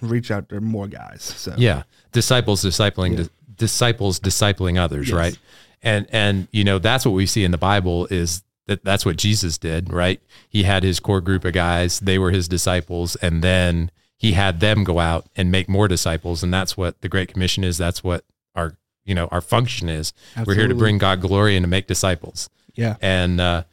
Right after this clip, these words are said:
Speaker 2: you know, so I think, I think that's a really strong premise that we can grasp onto for campus ministries. And like I said, you know, in the church, in any other parachurch organization. Um, so I think that's really good that you're doing that.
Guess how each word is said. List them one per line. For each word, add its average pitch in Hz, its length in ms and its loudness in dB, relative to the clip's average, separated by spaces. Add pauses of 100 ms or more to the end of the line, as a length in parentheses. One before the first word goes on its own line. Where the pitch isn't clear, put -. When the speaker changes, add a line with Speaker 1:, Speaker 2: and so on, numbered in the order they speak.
(220)
Speaker 2:
you 104 80 -2
know, 95 140 2
so 104 160 0
I 107 80 4
think, 117 340 -2
I 104 80 2
think 120 200 2
that's 104 160 2
a 98 80 2
really 104 340 2
strong 98 760 2 (120)
premise 98 580 2
that 92 200 0
we 104 120 0
can 95 220 -2
grasp 98 380 0
onto 90 420 0
for 85 140 -6
campus 101 400 0
ministries. 95 580 -2 (400)
And 104 380 2
like 90 160 0
I 101 60 0
said, 87 340 0
you 87 80 0
know, 82 220 -4 (160)
in 101 160 0
the 82 80 -2
church, 123 680 2
in 92 240 0
any 104 260 4
other 101 220 2
parachurch 104 560 0
organization. 104 880 2 (460)
Um, 87 380 0
so - 160 0
I 104 40 4
think 104 180 2
that's 90 200 0
really 87 180 0
good 87 320 0
that 90 120 -2
you're 92 140 -2
doing 95 320 0
that. 82 240 -4